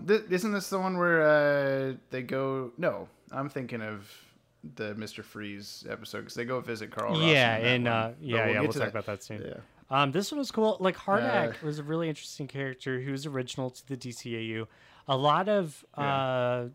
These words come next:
Speaker 2: story elements kind of borrowed from Blade Runner. Carl Rossum, in particular, is the
Speaker 1: Right.
Speaker 2: same character as, uh, I,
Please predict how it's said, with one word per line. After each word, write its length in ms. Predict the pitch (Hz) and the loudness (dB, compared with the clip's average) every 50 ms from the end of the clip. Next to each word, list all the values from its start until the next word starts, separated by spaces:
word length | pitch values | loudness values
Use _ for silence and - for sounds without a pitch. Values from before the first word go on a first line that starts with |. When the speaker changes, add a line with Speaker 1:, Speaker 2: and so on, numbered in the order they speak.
| _ | _
Speaker 2:
story 360 | - - - - 156 143 143 143 | -16 -14 -10 -6 -6 -4 -4 -4
elements 520 | 143 143 143 139 131 - - - - - | -4 -4 -6 -6 -8 -10 -12 -16 -16 -16
kind 180 | - - 143 143 143 | -14 -12 -8 -8 -8
of 80 | 131 | -4
borrowed 360 | 117 131 127 131 131 131 123 - | -2 -2 -2 0 -2 -4 -6 -8
from 280 | - - 139 127 113 | -8 -6 -4 -4 -4
Blade 260 | 117 123 117 117 110 | -4 -4 -4 -4 -4
Runner. 420 | 120 120 113 117 117 117 117 117 117 - - _ _ _ | -4 -4 -4 -2 -2 -4 -4 -4 -6 -10 -20 _ _ _
Carl 300 | - 151 151 147 147 127 | 2 4 4 4 4 2
Rossum, 540 | 127 127 127 - - 143 139 135 135 139 143 | 0 0 0 -2 -2 -4 -2 -2 -4 -6 -6
in 180 | 139 131 131 | -4 -4 -4
particular, 680 | 123 - 120 - 139 127 - 135 127 131 131 135 139 143 - - | -4 -6 -6 -6 -8 -4 -2 -2 0 0 0 -2 -4 -6 -8 -6
is 180 | 143 127 117 | -6 -6 -4
the 80 | 98 107 | -4 -2
Speaker 1:
Right. 140 | 95 98 98 | -2 -2 -2
Speaker 2:
same 340 | 123 113 113 113 107 107 113 - | 0 0 0 0 -2 -6 -8 -6
character 440 | - 117 107 107 104 - - 107 | -4 -2 -2 -2 -4 -6 -8 -8
as, 140 | 104 101 - - _ - _ _ _ _ _ _ | -8 -10 -12 -18 _ -20 _ _ _ _ _ _
uh, 240 | - 117 113 107 107 104 - _ _ - - - _ _ | 0 2 2 2 2 0 -4 _ _ -20 -20 -20 _ _
I, 80 | 139 | -12